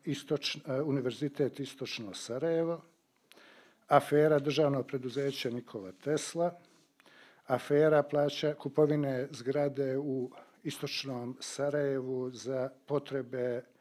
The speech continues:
predstavnika u zajedničkim organima, afera Olimpijski centar Jahorina, afera zgrada Vlade Republike Srpske, afera putevi Srebrenica,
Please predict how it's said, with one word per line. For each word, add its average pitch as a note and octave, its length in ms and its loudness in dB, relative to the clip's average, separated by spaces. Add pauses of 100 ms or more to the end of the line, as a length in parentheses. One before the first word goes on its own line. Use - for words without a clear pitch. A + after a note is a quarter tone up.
(480)
predstavnika C#3 680 2
u B2 80 -2
zajedničkim A#2 680 -4
organima, D#3 720 -2 (720)
afera D3 540 4
Olimpijski C#3 600 0
centar A#2 500 -6
Jahorina, D#3+ 720 2 (1080)
afera C#3+ 480 2
zgrada B2+ 380 2
Vlade D#3+ 420 4
Republike D#3 560 0
Srpske, D3+ 520 -4
afera C#3 440 2
putevi C#3 680 -2
Srebrenica, D#3 1000 -2